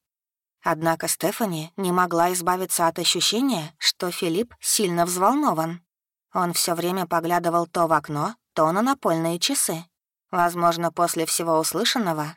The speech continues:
страшился наступления сумерек. Вдобавок старший брат постоянно крутил громоздкий перстень из меди, который девушка раньше не замечала.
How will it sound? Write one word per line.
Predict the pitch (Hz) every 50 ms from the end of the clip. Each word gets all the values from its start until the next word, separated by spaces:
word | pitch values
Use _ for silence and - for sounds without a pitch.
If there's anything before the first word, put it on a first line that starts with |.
| _
страшился | - - - - - 185 180 170 - - 165 156 156 - 208
наступления | 214 247 285 - - - 294 - 220 180 175 175 175 196 220
сумерек. | - - 285 226 180 160 156 160 160 - - - _ _ _ _ _ _ _ _ _ -
Вдобавок | 170 156 165 151 151 156 165 175 170 -
старший | - - - 165 165 - - 175 156
брат | 151 160 190 240 - - - _
постоянно | - 202 170 - - 180 165 156 165 175 214 233 226
крутил | - - 175 170 170 - 185 214 233
громоздкий | 190 180 170 170 175 185 185 - - - 170 156
перстень | - 175 214 - - - - 190 165 - _
из | 208 214 208
меди, | 226 247 277 277 233 170 180 160 156 - - _ _
который | - 180 170 - 185 175 175 170
девушка | 160 160 151 147 180 185 - - 320 285
раньше | 247 196 175 180 - - 214
не | 208 214
замечала. | 208 214 233 269 277 - - 190 156 156 151 156 165